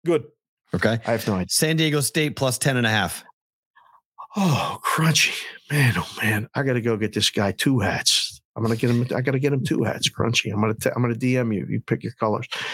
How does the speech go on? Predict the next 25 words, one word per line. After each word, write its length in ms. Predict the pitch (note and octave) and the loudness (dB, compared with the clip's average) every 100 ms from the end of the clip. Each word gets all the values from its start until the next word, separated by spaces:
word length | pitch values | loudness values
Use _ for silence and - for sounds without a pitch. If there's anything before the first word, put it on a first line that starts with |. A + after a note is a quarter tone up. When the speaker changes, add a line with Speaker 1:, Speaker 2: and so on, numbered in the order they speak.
| - | -8
Speaker 1:
San 240 | - F3+ | -4 0
Diego 320 | F#3 G3 F#3 F3+ | 2 2 2 0
State 500 | - F3+ F3+ F3 _ _ _ - | 0 0 0 0 _ _ _ -4
plus 300 | E3 F#3 - | 0 0 0
the 100 | G#3 | -2
points 400 | - F#3 G3+ G3 | 0 0 0 0
against 280 | F3 E3+ F#3 | -2 0 0
Air 180 | F#3+ | 0
Force. 400 | F#3 B2 G2 - - - - | 0 -2 -2 -2 -6 -10 -2
Speaker 2:
Yep. 220 | G2+ G2+ - - _ _ _ _ _ _ _ _ _ _ _ _ _ - | 0 0 -6 -20 _ _ _ _ _ _ _ _ _ _ _ _ _ -4
Speaker 1:
I 60 | |
think, 260 | F3 G3+ - - | 0 0 -2 -4
I, 100 | D3 | -2
listen, 400 | D3+ F3 - C#3+ | 2 0 0 -2
a 40 | |
lot 200 | C3 D#3 | 0 0
of 60 | C#3 | 0
people 200 | D#3+ D3 | -2 0
I 60 | C3 | 0
respect 460 | C3 - D3 C3 | 0 0 -2 0
are 100 | A#2+ | 0
on 120 | A#2+ A#2 | 0 0
San 200 | B2 A2+ | 0 2
Diego 340 | A2 G#2+ G#2+ | 2 2 0
State. 380 | G2+ - G2+ | 0 0 0